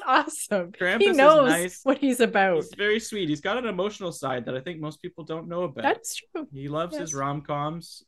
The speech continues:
Speaker 2: Um, but
Speaker 1: Yep.
Speaker 2: Santa, you know, I haven't met, and what I've heard about him, I don't like. So <laughs>
Speaker 1: Nope.
Speaker 2: there we go. Um, yeah. All right. My, uh, number four pick, uh,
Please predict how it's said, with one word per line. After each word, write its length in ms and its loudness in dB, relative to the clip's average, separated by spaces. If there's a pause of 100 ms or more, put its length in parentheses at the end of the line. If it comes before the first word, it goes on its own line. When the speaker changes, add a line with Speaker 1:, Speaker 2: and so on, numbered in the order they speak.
Speaker 2:
Um, 640 -8
but 80 0
Speaker 1:
Yep. 180 2
Speaker 2:
Santa, 600 -6
you 60 -12
know, 80 -6
I 120 -2
haven't 220 -4
met, 220 -4 (100)
and 280 -8
what 120 -8
I've 120 -4
heard 140 -6
about 180 -4
him, 160 -10 (100)
I 80 -14
don't 160 -6
like. 180 -6 (260)
So 440 -4 (120)
<laughs> 100 -6
Speaker 1:
Nope. 180 0 (480)
Speaker 2:
there 140 0
we 80 0
go. 260 -6 (580)
Um, 1040 2 (260)
yeah. 220 -12 (420)
All 120 8
right. 260 6
My, 600 0 (600)
uh, 460 0
number 420 -2
four 340 -6
pick, 320 -8 (220)
uh, 340 -2